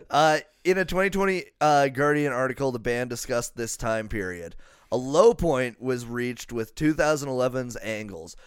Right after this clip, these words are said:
a labored album that sounded as if it was made by a band who did not want to record it at all, which, reading between the lines of what Casablanca says, is not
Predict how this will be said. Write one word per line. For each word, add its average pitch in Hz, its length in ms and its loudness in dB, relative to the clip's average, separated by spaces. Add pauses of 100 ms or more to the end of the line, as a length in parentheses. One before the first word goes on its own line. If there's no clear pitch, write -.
(180)
a 120 160 0
labored 156 440 0
album 135 480 0
that 123 140 -4
sounded 143 440 -2
as 120 160 -4
if 135 160 -6
it 131 80 -2
was 117 160 -8
made 127 320 -2
by 120 120 -2
a 110 80 -4
band 120 340 -6
who 123 100 -12
did 101 160 -12
not 127 240 0
want 123 180 -2
to 120 60 -6
record 120 380 -4
it 117 100 -2
at 107 140 -2
all, 98 360 -6 (260)
which, 156 440 0
reading 175 360 -2
between 165 300 -6
the 156 60 -4
lines 147 480 -2
of 123 140 -6
what 123 260 -2
Casablanca 127 720 -2
says, 113 480 -2 (580)
is 123 260 -2
not 147 340 2